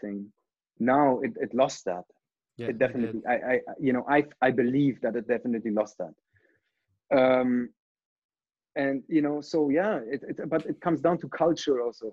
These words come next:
Speaker 1: How do we approach certain things? How do we, you know, I made that joke.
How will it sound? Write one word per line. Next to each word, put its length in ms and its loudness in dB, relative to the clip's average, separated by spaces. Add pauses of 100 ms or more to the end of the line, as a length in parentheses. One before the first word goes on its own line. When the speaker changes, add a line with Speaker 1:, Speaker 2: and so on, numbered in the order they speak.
Speaker 1:
How 120 6
do 120 6
we 180 4
approach 520 2
certain 320 -4
things? 320 -16
How 100 2
do 120 0
we, 100 -2
you 100 0
know, 160 4
I 80 4
made 220 6
that 140 2
joke. 320 4